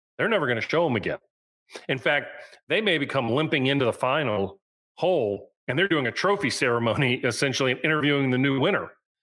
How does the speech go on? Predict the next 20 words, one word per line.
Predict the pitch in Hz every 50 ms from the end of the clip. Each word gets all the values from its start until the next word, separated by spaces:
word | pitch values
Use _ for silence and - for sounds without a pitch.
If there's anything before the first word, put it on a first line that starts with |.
| _ _ _ _ _
right? | 139 139 147 143 - - - _
They've | 165 214 214
moved | 208 202 202 190 147 135
on. | 156 180 233 240 - - - - - _ _ _ _ _ _ _ _ _ _ _ _ _ _ _ _ - - - -
And | 196 208
yet | 208 202 202 165
you | 170 220 277 285
and | 254
I, | 208 156 120 120 135
as | 147 147
players, | - - - 285 294 196 139 131 -
think | - 196 175
that | 196 180
we | 180 220 269
should | - - 185 151 135 127
be | 247 269 240 185 160 147
consistent | - - 170 160 - - 320 254 - - - 156 -
and | 202 196 180 196
never | 226 240 240 226 226
struggle. | - - - - - - 196 110 82